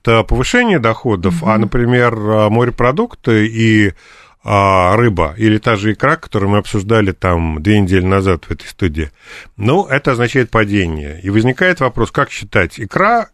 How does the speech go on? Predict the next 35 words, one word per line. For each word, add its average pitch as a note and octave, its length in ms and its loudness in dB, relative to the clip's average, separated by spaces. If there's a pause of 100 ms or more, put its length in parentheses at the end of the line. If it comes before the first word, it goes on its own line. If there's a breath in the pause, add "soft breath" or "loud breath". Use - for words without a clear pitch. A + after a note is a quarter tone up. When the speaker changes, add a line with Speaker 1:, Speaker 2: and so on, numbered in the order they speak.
(100)
Speaker 1:
или, C#3+ 440 2
или C3 400 2
курятина? F#2 680 -2 (380 loud breath)
Ну, C3+ 300 2
если B2 320 0
брать A#2+ 460 -2
вот, A2 360 -2
э, G2+ 260 0 (260)
корзину A#2+ 440 0
для A2 180 2
бедных, F3+ 560 -2 (100)
то B2+ 340 2
там, F3+ 360 0
конечно, A#2+ 380 -2
курятина B2+ 460 0
важнее, A2+ 440 2
потому A#2+ 380 0
что, A#2 300 -2 (420 loud breath)
ну, B2+ 380 2
а G#2+ 120 0
вот A#2 340 -2
мясо A#2+ 440 0
для A2+ 500 2
людей A2+ 320 -2
с A2 80 -4
невысоким G#2 600 0
уровнем G#2+ 420 0
дохода C#3 460 0
это, D3+ 240 0
это A2+ 380 0
курица, - 460 -2
да, E3+ 240 0
курица E3 440 -2
и G2+ 80 2
яйца. E2+ 400 -2